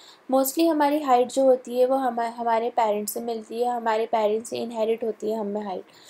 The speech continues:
Like अगर किसी की मदर की हाइट थोड़ी कम है और अगर बच्चे की हाइट मदर पे गई है तो बच्चे की हाइट भी कम होगी,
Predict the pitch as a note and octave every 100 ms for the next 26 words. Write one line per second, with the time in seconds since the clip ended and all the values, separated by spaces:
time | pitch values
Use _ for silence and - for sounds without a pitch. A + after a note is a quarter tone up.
0 | - - B3 A#3+ - B3 C4 C4+ C4+ C4+
1 | C#4 C4 A3+ A3+ A3+ C#4 B3 B3 - B3+
2 | B3+ - A3 A3 A3+ - - A3 A3+ A3+
3 | A#3 A3+ A3 - A3+ C4 A#3+ A#3 A#3 A3
4 | G#3 G#3+ A#3 A#3+ A3+ A#3 E4 C#4 A3 A#3
5 | A3+ B3 A3 G#3+ A#3+ A#3 G#3+ G3+ G3 G#3